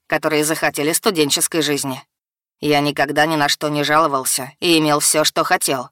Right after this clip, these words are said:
все, что ты перечислила. Не для меня. А теперь умоляю,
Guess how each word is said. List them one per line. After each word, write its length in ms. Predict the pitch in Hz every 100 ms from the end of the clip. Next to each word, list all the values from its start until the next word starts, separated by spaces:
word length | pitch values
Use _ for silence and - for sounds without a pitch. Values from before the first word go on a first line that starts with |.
| _ _
все, 300 | - - 151
что 220 | 156 226
ты 160 | 226 170
перечислила. 680 | 160 156 147 147 143 135 131 - _ _ _
Не 220 | 160 147
для 160 | 139 143
меня. 380 | 151 156 123 - _ _ _ _
А 120 | 151
теперь 300 | 151 143 151
умоляю, 460 | 151 151 143 123